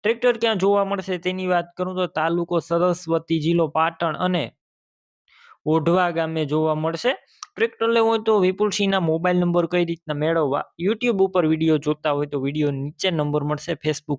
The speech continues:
પેજ ઉપર વીડિયો જોતા હોય તો વીડિયોનો ઉપર નંબર મળશે. વિપુલસિંહના પંચાણું પાંચ બ્યાસી વાળા નંબર ઉપર ફોન કરી ટ્રેક્ટર લઈ શકો છો. તમે પણ કોઈ પણ પ્રકારની જાહેરાત આપવા માંગતા હોય તો સ્ક્રીન ઉપર તમે જે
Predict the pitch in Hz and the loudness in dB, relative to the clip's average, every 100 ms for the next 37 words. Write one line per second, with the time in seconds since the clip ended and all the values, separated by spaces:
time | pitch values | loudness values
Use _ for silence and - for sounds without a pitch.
0 | - 180 185 151 170 - 160 147 156 156 | 0 2 2 2 -2 0 0 0 2 2
1 | 139 147 - 147 143 143 143 156 170 202 | 2 0 2 0 0 -4 -2 -2 0 -2
2 | 202 170 147 147 143 147 151 156 160 233 | -2 -2 -2 -4 -2 -2 -2 -4 0 -2
3 | - _ - - - - 147 202 220 226 | -2 _ -20 -20 -20 -10 -2 0 2 0
4 | 185 180 175 190 180 - 170 175 180 180 | 0 0 0 0 0 -2 -4 -2 0 0
5 | 170 175 151 131 151 170 - 180 170 165 | 0 -2 -2 -2 0 0 0 2 2 2
6 | 165 160 160 160 156 156 139 - 160 160 | 0 -2 -2 -2 -2 -2 -4 -4 -4 -4
7 | 151 160 131 151 143 - 127 131 135 147 | 0 0 0 -4 -4 0 0 2 0 -4
8 | 147 151 147 151 147 147 _ - 190 240 | -4 -4 0 0 0 -4 _ 4 6 8
9 | 247 247 240 233 226 233 233 226 214 208 | 6 6 4 6 6 8 8 6 6 6
10 | 202 202 196 147 156 185 185 185 180 160 | 4 2 2 6 6 6 8 6 6 4
11 | 170 180 170 170 180 - 180 165 165 165 | 4 6 6 8 4 6 6 6 4 4
12 | 175 180 180 - - 175 185 185 185 185 | 6 6 4 -4 -2 2 2 2 6 6
13 | 180 175 175 160 165 170 | 6 2 0 2 4 4